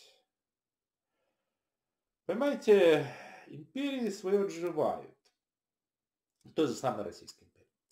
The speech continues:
В чём напомню? В чём напомню? Что, ну, вот, в Первую мировую войну вступила Российская империя, Австро-Венгерская империя, Османская империя. Ну, про неё как хотя забывают, но она тоже империя, империя. Это старая империя,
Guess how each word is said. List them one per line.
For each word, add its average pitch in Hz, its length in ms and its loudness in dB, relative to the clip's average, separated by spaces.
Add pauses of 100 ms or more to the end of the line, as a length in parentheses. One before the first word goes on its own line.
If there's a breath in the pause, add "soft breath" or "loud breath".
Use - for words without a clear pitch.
(260)
В - 60 -20
чём 220 180 4
напомню? - 380 -6 (500)
В - 60 -20
чём 120 120 -10
напомню? - 280 -20 (300)
Что, - 260 -16
ну, 135 100 -12
вот, - 280 -12
в - 340 -20
Первую 120 280 4
мировую 95 240 -6
войну 240 400 -8
вступила - 640 -14
Российская 160 500 -8
империя, 131 400 -14 (100)
Австро-Венгерская 120 840 -6
империя, 185 380 -18 (1000 soft breath)
Османская 143 720 -2
империя. 185 420 -14 (340)
Ну, 311 180 -12
про 143 140 0
неё 123 160 -2
как 131 180 -8
хотя 139 180 0
забывают, 190 520 -2
но 120 100 -4
она 247 120 -8
тоже 240 300 -6
империя, 202 360 -8
империя. 196 420 -14 (1000)
Это - 180 -12
старая 113 540 0
империя, - 380 -20